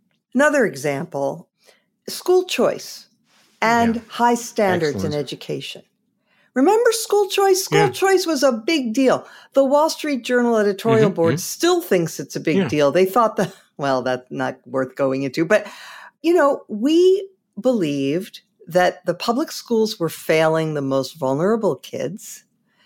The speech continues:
Speaker 1: and that something had to be done because generation after generation of, like, Black and brown and other disadvantaged kids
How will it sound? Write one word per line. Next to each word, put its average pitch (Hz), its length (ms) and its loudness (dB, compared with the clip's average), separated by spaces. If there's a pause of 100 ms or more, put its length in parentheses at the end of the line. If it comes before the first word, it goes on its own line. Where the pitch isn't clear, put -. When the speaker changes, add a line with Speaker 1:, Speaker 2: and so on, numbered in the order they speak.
(440)
Speaker 1:
and 180 500 4
that 170 380 2
something 262 480 0
had 190 260 0
to 180 60 -2
be 135 140 -4
done 139 460 -6
because 180 560 -2 (140)
generation 233 600 2
after 170 240 0
generation 156 760 -2
of, 139 260 -4 (360)
like, 147 220 0 (420)
Black 220 460 4
and 156 200 -4
brown 180 640 0
and 147 380 -6
other 226 200 2
disadvantaged 170 880 -2
kids 156 720 0